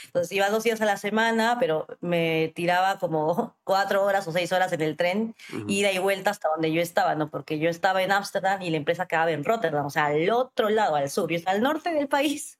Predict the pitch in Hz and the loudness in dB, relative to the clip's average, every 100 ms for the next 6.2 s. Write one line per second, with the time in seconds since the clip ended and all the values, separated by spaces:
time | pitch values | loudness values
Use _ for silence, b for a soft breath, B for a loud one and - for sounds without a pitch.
0 | - - 254 226 196 185 185 170 185 180 | -12 -10 -8 -4 -2 2 2 2 2 2
1 | 170 170 170 190 202 180 180 170 165 156 | 2 2 0 -2 0 2 2 2 2 0
2 | 151 233 208 - B B B B 180 185 | 0 -2 -2 -6 B B B B -6 -4
3 | 180 175 170 165 175 175 180 175 170 190 | -4 -2 0 0 0 0 0 0 0 0
4 | 214 196 196 196 214 202 202 208 208 196 | 2 0 0 -4 -2 0 2 2 2 0
5 | 170 160 160 180 185 185 185 - 226 196 | 0 0 2 2 2 0 0 -2 0 0
6 | 262 | 0